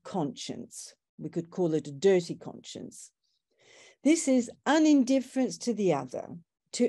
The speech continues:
others, autrui. Unindifference is responsibility for the other.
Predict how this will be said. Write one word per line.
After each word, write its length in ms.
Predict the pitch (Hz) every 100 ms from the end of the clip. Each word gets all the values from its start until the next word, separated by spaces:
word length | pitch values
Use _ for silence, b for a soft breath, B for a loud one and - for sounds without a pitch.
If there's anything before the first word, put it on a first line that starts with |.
| -
others, 500 | 226 160 113 147 - -
autrui. 600 | 190 - 185 165 - - _ _ _ _ _ -
Unindifference 920 | 269 254 226 247 311 - 311 269 - 220
is 340 | 240 240 165
responsibility 1200 | 190 196 - 233 175 - 196 185 196 214 220 269 262 -
for 260 | 180 175 165
the 220 | 180 170
other. 300 | 127 -